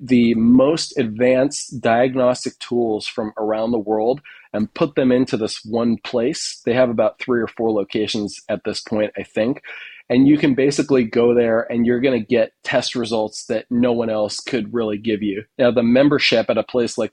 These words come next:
this is twenty thousand dollars a year, and that's for the basic membership. But for people with enough disposable income who really do want to stay alive and live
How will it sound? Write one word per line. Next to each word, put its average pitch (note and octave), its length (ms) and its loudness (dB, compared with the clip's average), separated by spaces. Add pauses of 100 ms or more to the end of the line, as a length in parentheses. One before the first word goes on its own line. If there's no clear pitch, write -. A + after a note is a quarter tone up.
this A2+ 440 0
is A2 160 -8
twenty A#2+ 300 -2
thousand G#2+ 380 -2
dollars G2+ 340 -2
a F#2+ 60 -6
year, G2 320 -6 (320)
and B2 80 4
that's A#2+ 200 0
for C3 140 -2
the A2+ 100 -2
basic G#2+ 460 -4
membership. G2 560 -4 (400)
But B2 360 0 (100)
for B2+ 100 2
people C3+ 420 2
with B2 300 4 (180)
enough A#2+ 320 -4
disposable A2 680 -4
income B2 480 -2
who A2+ 200 -4
really A#2+ 300 0
do A#2+ 240 0
want A#2 360 -4
to G#2+ 180 -4
stay - 220 0
alive A2 440 2
and G#2+ 220 -4
live A#2 180 0